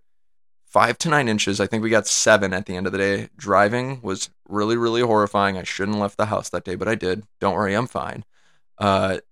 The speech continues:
the temperatures have dropped to, like, single digits. It's, like, ten degrees out right now. So basically,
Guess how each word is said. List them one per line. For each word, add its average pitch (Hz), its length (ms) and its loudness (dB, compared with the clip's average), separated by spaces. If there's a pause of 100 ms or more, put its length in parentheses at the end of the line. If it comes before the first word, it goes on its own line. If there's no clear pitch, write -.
the 101 160 -4
temperatures 151 540 0
have 117 160 2
dropped 110 380 6
to, 120 100 -2
like, 101 240 2
single 113 260 0
digits. 98 400 -2
It's, - 100 -8
like, 90 160 -2
ten 101 180 -6
degrees 101 340 -2
out 90 140 2
right 78 220 -2
now. 92 220 2
So 98 260 0
basically, 110 680 0